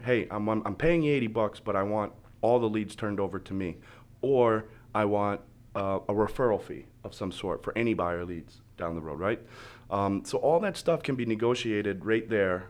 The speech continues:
um, through the app. Um, you know,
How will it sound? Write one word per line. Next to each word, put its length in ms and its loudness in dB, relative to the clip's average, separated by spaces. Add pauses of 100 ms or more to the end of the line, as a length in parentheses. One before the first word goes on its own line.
um, 240 -6 (280)
through 180 2
the 180 0
app. 280 -2 (520)
Um, 460 -2 (960)
you 160 -4
know, 300 -2